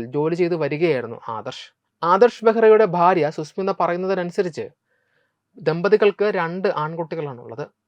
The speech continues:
തട്ടിക്കൊണ്ടു പോകുന്നതിന് മുൻപുള്ളത് എന്ന് കരുതുന്ന ഒരു വീഡിയോ ബെഹ്റയുടെ കുടുംബം മാധ്യമങ്ങൾക്ക് കൈമാറിയിരുന്നു. അതിൽ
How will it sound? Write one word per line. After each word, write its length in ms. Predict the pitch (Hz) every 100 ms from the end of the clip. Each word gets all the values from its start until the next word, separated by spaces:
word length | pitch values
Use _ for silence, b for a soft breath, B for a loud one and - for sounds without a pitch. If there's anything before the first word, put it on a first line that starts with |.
| _ 165
തട്ടിക്കൊണ്ടു 600 | 151 - - - 208 208
പോകുന്നതിന് 580 | 196 185 196 202 202
മുൻപുള്ളത് 680 | 202 170 180 196 202 202 202 214
എന്ന് 180 | 196 190
കരുതുന്ന 380 | 185 180 185 185
ഒരു 180 | 165 170
വീഡിയോ 420 | 156 156 170 127 120
ബെഹ്റയുടെ 540 | 127 147 151 156 160
കുടുംബം 480 | - 156 170 160 143 - b b 147
മാധ്യമങ്ങൾക്ക് 720 | 151 160 175 175 170 160 160
കൈമാറിയിരുന്നു. 680 | 139 139 139 113 104 117 156 _ -
അതിൽ 200 | 139